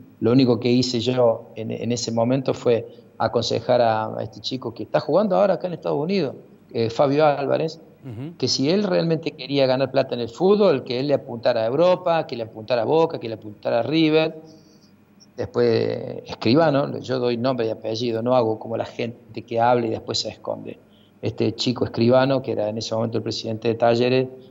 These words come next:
Speaker 1: dijo que yo había robado a un jugador, pero nunca mostró pruebas. Entonces,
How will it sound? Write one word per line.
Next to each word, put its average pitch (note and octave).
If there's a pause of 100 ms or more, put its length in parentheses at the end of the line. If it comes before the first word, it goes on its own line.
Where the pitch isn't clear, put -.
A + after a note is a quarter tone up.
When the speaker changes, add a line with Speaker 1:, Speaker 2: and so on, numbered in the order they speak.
Speaker 1:
dijo A#2
que A2+
yo C3 (100)
había A2+
robado A#2+
a -
un A#2+
jugador, A#2+ (840)
pero A2
nunca B2
mostró A2
pruebas. C3
Entonces, -